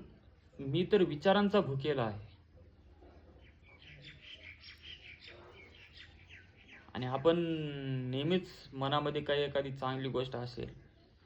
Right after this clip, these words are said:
शेवटी सातत्यात जीवन जगण्यासाठी भरपूर संघर्ष असतात. हे काय असं सरळ पद्धतीनं सांगितलं न झालं न झालं असं नाही ते. प्रत्यक्ष पद्धती-,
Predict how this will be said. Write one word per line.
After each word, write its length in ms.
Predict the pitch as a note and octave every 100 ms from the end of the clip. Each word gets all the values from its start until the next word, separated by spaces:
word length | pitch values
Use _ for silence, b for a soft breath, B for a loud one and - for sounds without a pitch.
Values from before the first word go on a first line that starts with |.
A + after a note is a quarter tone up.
| - -
शेवटी 340 | C#3 C#3 E3
सातत्यात 1120 | D#3+ - C#3+ D3 - - - E3+ - G#3 G3+ C#3+
जीवन 260 | D#3+ F#3 F3
जगण्यासाठी 440 | E3 F3 E3+ E3+
भरपूर 300 | C#3 C#3 E3
संघर्ष 380 | D#3+ C#3 C3+ B2
असतात. 280 | A2+ - - -
हे 80 | C3
काय 140 | C3
असं 220 | B2+ B2+
सरळ 440 | C3 - - B2+ D3
पद्धतीनं 440 | C#3+ C#3 C3+ C#3+
सांगितलं 560 | D3 B2+ C3 C3+ C3+ C#3
न 240 | C3+ C3
झालं 360 | A#2 A#2 B2 C3
न 200 | B2+ B2
झालं 260 | A#2 A#2+
असं 240 | B2+ B2 D3
नाही 140 | D3+
ते. 160 | C3+ - - - - b b b b b b b b b -
प्रत्यक्ष 380 | C3+ D3+ F3+ F#3+
पद्धती-, 380 | E3+ D#3 D3+